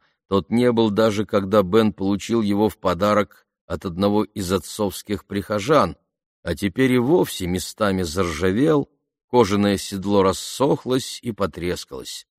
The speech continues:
Бен как сумел почистил велосипед, смазал цепь и попробовал сделать круг на переднем дворе между церковью и домом. С непривычки оказалось трудно удерживать равновесие,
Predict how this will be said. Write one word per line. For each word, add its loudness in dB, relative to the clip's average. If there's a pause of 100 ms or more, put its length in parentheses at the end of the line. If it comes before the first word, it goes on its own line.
(480)
Бен 4
как 0
сумел 0
почистил -4
велосипед, -2 (240)
смазал 0
цепь -6 (360)
и -8
попробовал 2
сделать 0
круг 0
на 0
переднем 0
дворе 2
между 0
церковью -2
и 0
домом. -4 (640)
С -14
непривычки -4
оказалось -2
трудно -2
удерживать -2
равновесие, -2